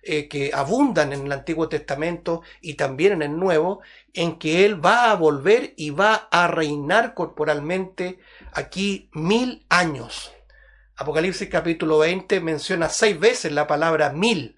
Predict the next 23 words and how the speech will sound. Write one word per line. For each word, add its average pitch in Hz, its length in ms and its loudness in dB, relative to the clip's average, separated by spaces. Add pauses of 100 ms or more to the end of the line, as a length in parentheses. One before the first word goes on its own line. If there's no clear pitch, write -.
(560)
Así 160 220 -8
que 156 80 -6
no 135 80 -2
es 165 140 -2
un 240 100 0
asunto 180 480 -2
rápido 175 380 2
de 160 60 0
decir 170 280 -2
es 156 160 -6
un 139 340 -10
sentido 151 540 -2
simbólico, 127 720 -2
no. 208 340 -8
Habla 220 400 4
de 220 120 -4
una 226 240 4
cota 190 260 0
de 202 160 2
tiempo 170 500 -4 (320)
que 156 120 -4
nosotros, 180 560 -2
si 143 320 -8